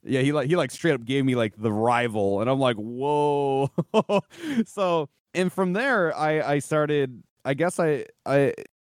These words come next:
that really laid the foundation for me to meet people, because now all of a sudden I, I know people who also, like, are like-minded like this. Before this,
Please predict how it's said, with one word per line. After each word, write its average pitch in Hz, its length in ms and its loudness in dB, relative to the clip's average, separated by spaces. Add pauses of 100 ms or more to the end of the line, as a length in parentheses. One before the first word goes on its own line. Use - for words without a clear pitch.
(140)
that 156 220 2
really 165 280 0
laid 139 280 0
the 123 80 -4
foundation 127 720 2
for 113 160 0
me 107 340 2
to 104 760 0
meet 123 420 0
people, 82 500 -2 (140)
because 123 380 0
now 131 200 2
all 165 60 2
of 165 60 -2
a 170 40 -4
sudden 120 520 0 (100)
I, 110 340 2
I 104 180 0
know 110 340 2
people 85 420 -2
who 101 280 2
also, 107 400 2 (120)
like, 101 260 -2
are 82 260 0
like-minded 107 680 0
like 82 160 -2
this. 85 160 -2
Before 160 340 0
this, 180 240 -2